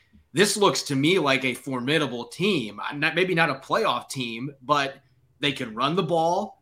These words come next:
They've got some key components on defense. Even with Jamal Adams out, Josh Jones looks like he's gonna be fine as a substitute.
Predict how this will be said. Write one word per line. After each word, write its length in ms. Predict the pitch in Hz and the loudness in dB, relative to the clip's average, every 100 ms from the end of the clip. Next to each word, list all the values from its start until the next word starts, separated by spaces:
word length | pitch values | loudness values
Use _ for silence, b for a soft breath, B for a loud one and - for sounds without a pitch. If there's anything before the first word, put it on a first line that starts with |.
| _ - | _ -6
They've 240 | 135 110 | -6 -2
got 200 | 135 123 | -2 -2
some 200 | - 120 | -6 -12
key 220 | 113 170 | -8 -8
components 560 | 165 139 - 147 143 127 | -6 -10 -6 -6 -4 -6
on 200 | 127 117 | -8 -6
defense. 560 | 131 151 160 185 175 139 | -2 -2 -2 -4 -4 -2
Even 180 | 143 170 | -2 -2
with 80 | 156 | -4
Jamal 380 | 151 151 151 | -2 0 0
Adams 260 | 143 156 139 | 0 -2 -2
out, 180 | 147 135 | -2 -2
Josh 340 | 143 143 135 | -2 -2 -2
Jones 460 | - 143 139 160 135 | -6 -2 0 -2 -4
looks 200 | 143 - | -6 -6
like 160 | 131 | -6
he's 180 | - 131 | -4 -4
gonna 160 | 135 131 | -4 -4
be 160 | 127 | -4
fine 460 | 127 - 123 131 139 | -4 -2 0 0 -2
as 140 | 123 | -8
a 60 | 117 | -10
substitute. 800 | 107 127 131 139 131 151 165 | -8 -8 -8 -10 -8 -4 -4